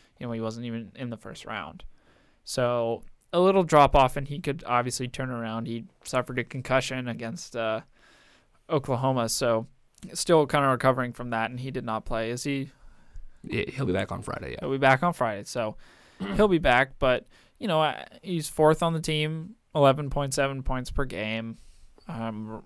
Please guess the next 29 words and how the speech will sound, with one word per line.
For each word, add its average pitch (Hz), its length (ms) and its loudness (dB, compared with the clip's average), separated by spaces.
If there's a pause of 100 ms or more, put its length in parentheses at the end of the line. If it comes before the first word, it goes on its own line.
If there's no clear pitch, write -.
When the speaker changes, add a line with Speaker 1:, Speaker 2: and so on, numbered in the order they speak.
(160)
Speaker 1:
right 143 200 0
there 139 180 2
tied 123 260 2
with 120 220 -2
Paul 123 240 4
White, 117 400 -6
but 110 260 -8 (420)
a - 80 -6
guy 147 220 4
that 165 180 2
probably 180 280 4
needs 151 280 -8
more 143 200 -2
scoring, 156 480 -2
because 135 280 -6
one 135 140 -4
of 135 120 -2
the 127 120 -2
things 127 320 -6
I 120 160 0
think, 117 440 -10
I, 135 180 -6
I 139 160 -4
look 131 240 0
at 120 100 -6
this 113 180 -8
team, 151 300 -4
and 120 180 -6
offensively 147 840 -2